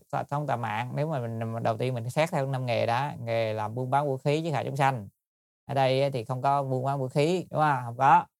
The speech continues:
À, làm nghề buôn bán người để làm nô lệ, làm tôi tớ, bán quán thú vật. Ở đây có buôn bán thú vật không? Không. Cái này toàn thực phẩm nè, đồ ăn mà khô và đông lạnh.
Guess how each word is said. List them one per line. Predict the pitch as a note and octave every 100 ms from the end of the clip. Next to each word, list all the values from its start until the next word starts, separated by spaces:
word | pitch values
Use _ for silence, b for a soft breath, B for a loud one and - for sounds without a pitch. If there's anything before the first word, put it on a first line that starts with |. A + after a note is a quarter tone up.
| _ _ _ _ _
À, | A#2+
làm | A#2+ A#2 A2+ A#2
nghề | A2+ A2
buôn | A#2+ B2+
bán | C3+ C#3 F3 F3
người | A#2+ A#2 A2+
để | A2 A#2+
làm | B2
nô | B2
lệ, | B2+ A2+ A2+ B2
làm | A#2 A2
tôi | B2+ C3
tớ, | C#3 C#3+
bán | D#3 C#3+ C#3
quán | C#3 D#3+
thú | E3 C#3
vật. | B2 - _ _
Ở | -
đây | - - B1+ B2+ _ _ _ _ _ -
có | C3 D3+
buôn | C#3+ C#3
bán | D3+
thú | D#3+
vật | C3+
không? | C3+ C#3+ A#2 G#2 G2+
Không. | B2+ C3+ B2 G#2 - _ -
Cái |
này | C#3 A#2
toàn | A#2 A2+ A2+
thực | A#2 - _ _ _ _
phẩm | - C3 E3
nè, | D#3+ A2+ G#2+ - _ _
đồ | B2 A#2+
ăn | A#2+ B2+ C3+ B2+
mà | A2+ -
khô | C#3 C#3 C#3 B2+
và |
đông | A#2 B2+
lạnh. | C3 A#2+